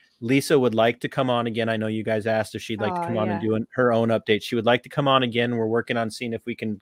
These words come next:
Speaker 1: coordinate it so that if it's okay with you guys, that the next time that she comes on, that she and I maybe come on together and,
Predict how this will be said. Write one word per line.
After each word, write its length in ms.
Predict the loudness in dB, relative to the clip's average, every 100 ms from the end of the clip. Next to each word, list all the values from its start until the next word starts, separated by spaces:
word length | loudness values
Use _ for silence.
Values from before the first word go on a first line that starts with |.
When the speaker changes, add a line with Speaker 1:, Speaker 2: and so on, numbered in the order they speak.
| -6
Speaker 1:
coordinate 440 | 4 4 6 6
it 160 | 4 2
so 200 | 2 4
that 280 | 6 4 0 -12 -20 -20 _
if 140 | 2 4
it's 140 | 4
okay 220 | 6 8
with 180 | 6 6
you 120 | 0
guys, 480 | 2 4 4 0 -6 _ _ _ _ 4
that 240 | 6 6
the 80 | 4
next 260 | 4 2 2
time 220 | 0 0
that 120 | -2
she 200 | -2 -2
comes 260 | 0 -2 -2
on, 180 | -2 -2
that 200 | -4 -4
she 200 | -2 0
and 100 | 0
I 100 | 0
maybe 320 | 0 -2 -4
come 180 | -6 -4
on 140 | -4
together 580 | -6 -6 -4 -4 -6 -10
and, 300 | -14 -12 -14